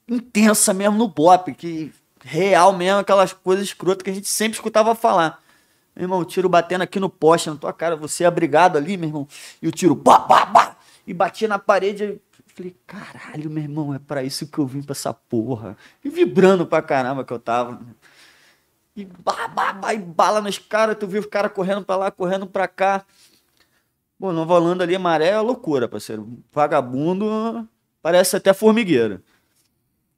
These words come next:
Eles correm pra cá, na época o Bop usava preto ainda, né? E os cara era abusado, meu irmão. Os cara falavam assim,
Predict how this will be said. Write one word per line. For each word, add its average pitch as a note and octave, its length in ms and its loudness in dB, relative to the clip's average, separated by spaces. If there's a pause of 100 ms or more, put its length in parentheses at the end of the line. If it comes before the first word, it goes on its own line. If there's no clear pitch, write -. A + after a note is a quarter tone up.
(120)
Eles F#3 260 -8
correm F#3+ 320 2
pra F#3+ 180 0
cá, F#3+ 420 0
na D#3 180 0
época D#3 220 0
o D#3+ 40 -6
Bop D#3 260 2
usava D#3+ 260 2
preto F3 380 -4
ainda, E3+ 340 -4
né? D#3 160 -6 (400)
E D3 60 -12
os C#3 80 -14
cara F#3 400 -2
era - 240 -2
abusado, A3 560 4
meu E3 80 2
irmão. B2+ 120 0
Os C3 100 -6
cara F#3 180 6
falavam F#3+ 280 6
assim, F3 260 -4